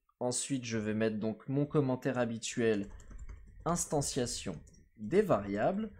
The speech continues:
Alors ici on va en avoir plusieurs, donc là ici il y a N M C, donc c'est ce qui nous est donné dans l'énoncé. Ensuite je vais créer une liste, donc list device consumption, qui va contenir en mémoire justement la consommation électrique de chaque appareil. Donc ça, hop,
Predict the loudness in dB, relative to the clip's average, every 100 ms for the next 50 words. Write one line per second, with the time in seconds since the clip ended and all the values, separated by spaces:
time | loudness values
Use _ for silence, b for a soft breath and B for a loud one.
0 | B B B 6 6 6 4 6 6 6
1 | 2 0 -2 2 2 2 6 6 4 4
2 | 4 6 4 4 4 4 4 4 2 0
3 | 2 0 0 -2 -2 0 2 4 4 4
4 | 2 0 0 2 0 -2 -20 b b b
5 | b b -2 0 2 4 4 4 4 4
6 | 4 4 2 -2 -6 -4 -4 -2 0 2
7 | 0 -4 -12 -8 -2 0 4 4 2 -4
8 | -6 -8 -6 -2 -2 -2 -2 -2 -2 -2
9 | -6 b b b b b 0 6 6 4
10 | -6 -6 0 0 4 4 4 2 4 4
11 | 4 4 2 0 -6 -8 -4 0 0 0
12 | 0 2 2 0 0 -2 -2 -2 -2 0
13 | -2 -2 -4 -2 0 0 -4 -4 -2 2
14 | 4 2 2 2 2